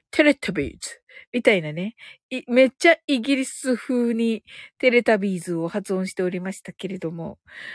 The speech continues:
確かなんか本当に北欧、北欧のね、何かなんですよね。テレタビーズ。そうそうそうそうそうそう。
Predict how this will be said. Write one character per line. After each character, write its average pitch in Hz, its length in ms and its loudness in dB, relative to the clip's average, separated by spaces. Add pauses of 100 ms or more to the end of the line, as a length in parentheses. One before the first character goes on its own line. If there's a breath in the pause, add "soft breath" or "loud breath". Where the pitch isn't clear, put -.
(140 loud breath)
確 403 220 0
か 294 160 2
な 269 140 2
ん 285 40 -10
か 233 120 2
本 269 180 0
当 269 120 0
に 269 120 0
北 294 300 0
欧、 403 680 4
北 311 300 0
欧 330 520 2
の 302 500 2 (460 loud breath)
ね、 294 200 6
何 247 240 4
か 170 480 -2
な 196 160 -4
ん 175 40 -8
で 165 100 -8
す - 120 -10
よ 143 80 -8
ね。 240 240 -2 (200)
テ 302 120 6
レ 302 80 4
タ - 220 0
ビ 175 200 2
ー - 20 -6
ズ。 170 60 -10
そ 427 180 8
う 403 40 4
そ 427 140 2
う 403 40 4
そ 381 140 -2
う - 20 -2
そ 349 140 -4
う - 20 -2
そ 339 160 -4
う 330 40 -2
そ 277 200 0
う。 - 80 -8